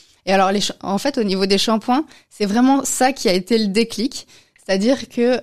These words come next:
euh, en fait, j'ai commencé à chercher des alternatives pour me laver les cheveux sans shampoing, justement pour que ce soit naturel, et cetera.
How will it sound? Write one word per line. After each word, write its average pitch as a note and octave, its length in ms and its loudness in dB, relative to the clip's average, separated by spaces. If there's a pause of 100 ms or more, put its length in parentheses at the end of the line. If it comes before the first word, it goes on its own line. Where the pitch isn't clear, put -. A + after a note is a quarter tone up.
euh, F3+ 380 0
en F#3+ 80 -2
fait, B3 200 0
j'ai G#3 140 0
commencé F#3+ 460 -6
à G3+ 100 -2
chercher G#3+ 380 -4
des G3 180 -2
alternatives G3+ 540 -4
pour F#3+ 120 -10
me F#3 120 -4
laver F#3+ 240 -2
les G#3+ 100 -2
cheveux A#3 300 -4
sans B3 280 -4
shampoing, G#3+ 500 -6
justement G#3 420 0
pour A3+ 140 -6
que - 40 -8
ce - 80 -2
soit - 180 -4
naturel, F#3 600 0
et F3 100 -6
cetera. F3+ 420 -6